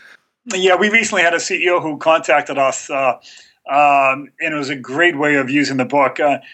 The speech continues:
uh, he read it first, and he was smitten with it. Uh, and he had an offsite, and it had his entire leadership team read it.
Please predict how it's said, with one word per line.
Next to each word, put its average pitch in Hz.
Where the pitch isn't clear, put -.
uh, 143
he 170
read 160
it 139
first, 147
and 143
he 135
was 135
smitten 160
with 135
it. 135
Uh, 139
and 151
he 151
had 175
an 151
offsite, 143
and 151
it 139
had 151
his 143
entire 180
leadership 156
team 131
read 143
it. 113